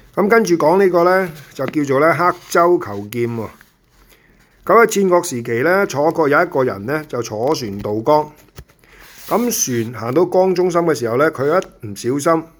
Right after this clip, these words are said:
就將隨身攜帶嘅一把寶劍就跌咗入個江入邊。佢想伸手去攞，但係咧就已經嚟唔切啦。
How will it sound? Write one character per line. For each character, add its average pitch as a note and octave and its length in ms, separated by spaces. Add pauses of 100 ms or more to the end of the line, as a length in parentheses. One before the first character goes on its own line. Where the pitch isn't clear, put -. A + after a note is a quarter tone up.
(400)
就 A#2+ 400
將 F3 260
隨 G#2 260
身 D3+ 240
攜 G#2+ 260
帶 A2 100 (100)
嘅 C#3 160
一 D3 120
把 A#2+ 180
寶 B2 400
劍 A#2+ 180
就 A#2 120
跌 B2+ 260
咗 B2 200
入 A#2 140
個 - 20
江 C3 220
入 A#2+ 60
邊。 G#2 320 (840)
佢 F3+ 120
想 F3 580 (300)
伸 G#3 300
手 E3 240
去 D3 60
攞， C#3+ 400
但 C3 180
係 D3+ 60
咧 E3 100
就 C3+ 140
已 B2+ 180
經 E3 160
嚟 A2 160
唔 G2+ 80
切 A#2 160
啦。 A2+ 160